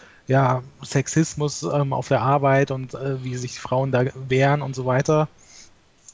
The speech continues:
Fand ich persönlich sehr gut. Ähm, das Pubertier, gut, das fa-, war jetzt nicht so mein Fall, aber bezeichnet halt, dass das Z D F jetzt so schnell nach zwei Folgen,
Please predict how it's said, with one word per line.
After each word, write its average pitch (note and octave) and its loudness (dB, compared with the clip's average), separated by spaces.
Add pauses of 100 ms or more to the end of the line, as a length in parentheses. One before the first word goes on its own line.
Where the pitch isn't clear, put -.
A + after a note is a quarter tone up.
Fand D#3 2
ich D#3+ 0
persönlich C#3+ -2
sehr C3 0
gut. E3 -6 (640)
Ähm, C#3 -4
das C#3+ 0
Pubertier, D#3 2 (120)
gut, C3+ -6
das - -6 (840)
fa-, - -4
war A#2+ 0
jetzt B2 -4
nicht C3 -4
so C3+ -6
mein B2+ 0
Fall, C3+ 2
aber B2+ 2 (640)
bezeichnet D3+ 0
halt, D#3 2
dass D3+ -2
das C#3+ -8
Z C3+ -6
D B2+ -4
F B2 -6
jetzt - -4
so D3+ -4
schnell D#3 4
nach D#3+ -2
zwei E3 0
Folgen, D3+ -2